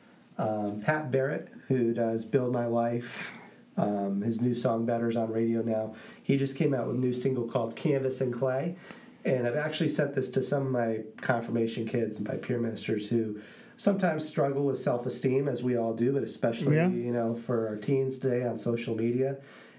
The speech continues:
Speaker 1: It's a really, really cool song. So if you find yourself in that place where you're, you're wondering where your value is,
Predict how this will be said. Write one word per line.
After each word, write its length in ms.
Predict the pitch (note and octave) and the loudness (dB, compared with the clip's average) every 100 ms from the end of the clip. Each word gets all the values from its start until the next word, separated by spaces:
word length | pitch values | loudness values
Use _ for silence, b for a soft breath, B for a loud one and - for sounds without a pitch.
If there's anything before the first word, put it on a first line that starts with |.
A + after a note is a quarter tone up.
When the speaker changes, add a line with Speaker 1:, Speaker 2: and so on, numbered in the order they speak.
| B | B
Speaker 1:
It's 240 | B2 A#2 | 0 2
a 100 | B2 A#2 | 0 0
really, 580 | A#2+ D3+ F3+ E3+ D#3 | 2 4 4 4 2
really 320 | C3+ C3+ B2+ A#2+ | 2 2 2 0
cool 280 | - B2 A2+ | -2 -2 -2
song. 520 | - B2+ A2 G2+ G2+ | -2 -2 0 -4 -8
So 160 | - B2+ | -4 -2
if 120 | - | 0
you 60 | A#2+ | 0
find 280 | C#3+ C#3+ | 2 2
yourself 400 | C3 A#2+ C3 A#2 | 0 0 0 0
in 80 | - | 0
that 200 | A#2+ - | -2 -2
place 380 | - A2+ G#2+ - | -2 -2 -2 -2
where 280 | A#2 A2 G#2 B B B B B | 0 0 -2 B B B B B
you're, 340 | - A#2 G#2+ A2 | 0 2 0 -2
you're 200 | B2+ B2 | 0 0
wondering 640 | A#2 C3+ C3+ B2+ B2 A#2+ | 2 2 2 0 2 2
where 220 | A#2+ A#2+ | 2 2
your 180 | A#2+ A2+ | 2 2
value 520 | A2+ A2+ A2 A2+ G#2+ | 2 0 0 0 0
is, 460 | A2 G#2+ G#2 - | 0 -2 -4 -6